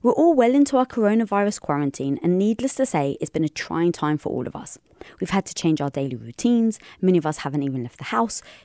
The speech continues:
gyms are closed, and overnight, most of our relationships went virtual. So how can we come out of this quarantine stronger, healthier, and even more connected? Well, I've taken this opportunity to talk to some of my favourite people on my Instagram Live to get their advice on these very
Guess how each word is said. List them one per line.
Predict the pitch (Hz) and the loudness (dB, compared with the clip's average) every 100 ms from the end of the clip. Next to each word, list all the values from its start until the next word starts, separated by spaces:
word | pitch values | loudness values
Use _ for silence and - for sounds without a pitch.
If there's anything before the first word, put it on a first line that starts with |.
| - | 2
gyms | 233 208 | 4 4
are | |
closed, | 139 - 220 214 214 - | -2 0 4 6 4 0
and | - 170 - | -6 -2 4
overnight, | 294 247 202 165 160 | 4 4 2 2 0
most | 170 214 - | 2 2 2
of | |
our | 233 | 0
relationships | 220 185 170 - 170 180 - | 0 2 0 -2 -4 -4 -6
went | 147 156 151 - | -2 -2 -2 -4
virtual. | 131 - - - _ - | -4 -4 -12 -12 _ -6
So | - | -4
how | - 370 | -4 -6
can | - 415 | -2 -2
we | |
come | - 302 269 | 2 2 2
out | 220 226 | 0 0
of | 220 | 0
this | 214 - | 0 -2
quarantine | - 190 180 - 147 | -2 0 0 0 -4
stronger, | - - 190 220 247 277 | -4 -4 0 2 2 0
healthier, | 277 - 202 - 190 185 | -2 -2 -2 0 0 0
and | 175 - - | -2 -4 -2
even | 208 208 | 0 2
more | 196 175 | 2 2
connected? | - 160 139 - - - _ _ _ _ - - | 0 -2 -2 -6 -14 -14 _ _ _ _ -20 0
Well, | 165 - - - - | 0 0 -10 -20 -12
I've | |
taken | - 262 403 | 0 0 4
this | 359 | 4
opportunity | 277 - - 151 147 151 | 4 -2 0 0 0 -4
to | - | 0
talk | 208 202 | 0 0
to | 196 | -4
some | - 208 | 0 0
of | 196 | 2
my | 175 156 - | 0 -2 2
favourite | 240 294 330 339 | 4 6 4 2
people | - 151 - - - - | -2 -2 -4 -10 -14 -6
on | - | 0
my | 190 | 2
Instagram | 208 214 - 220 202 | 4 2 2 2 4
Live | 147 123 - | 2 0 -6
to | - | -2
get | 226 240 | 0 2
their | 240 | 2
advice | 208 156 143 - | 2 2 -2 0
on | 160 | -2
these | 139 | -2
very | - 165 175 | 0 0 0